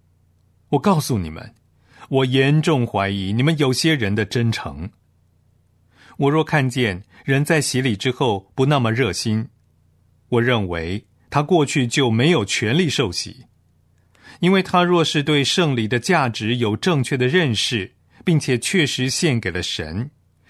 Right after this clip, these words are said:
他不会转身回到世界的路上的。当我看到一两个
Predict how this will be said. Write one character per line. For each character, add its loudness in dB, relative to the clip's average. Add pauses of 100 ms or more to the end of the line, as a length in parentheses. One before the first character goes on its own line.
(140)
他 0
不 -2
会 0
转 -2
身 2
回 -2
到 0
世 0
界 -4
的 0
路 0
上 -2
的。 -14 (2000)
当 2
我 2
看 0
到 2
一 2
两 0
个 -4